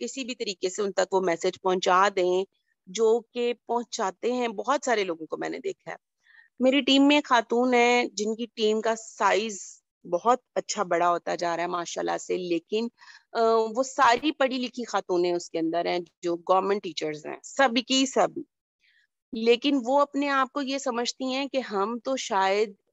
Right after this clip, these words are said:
इमरान खान की कुर्सियों पे बैठे हुए हैं, हमारे पास बिल्कुल भी time नहीं है, हमारे पास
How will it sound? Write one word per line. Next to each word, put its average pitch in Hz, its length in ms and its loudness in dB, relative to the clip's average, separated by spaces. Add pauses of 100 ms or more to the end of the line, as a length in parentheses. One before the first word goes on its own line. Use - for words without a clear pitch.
इमरान 180 340 2
खान 202 240 -2
की 220 100 -10
कुर्सियों 190 360 -4
पे 175 100 -4
बैठे 170 300 -2
हुए 214 140 -4
हैं, 285 200 -8 (440)
हमारे 202 140 -2
पास 233 240 -4
बिल्कुल 185 400 -2
भी 320 140 2
time 262 260 -2
नहीं 254 320 -4
है, 254 60 -4
हमारे 208 300 -4
पास 180 380 -8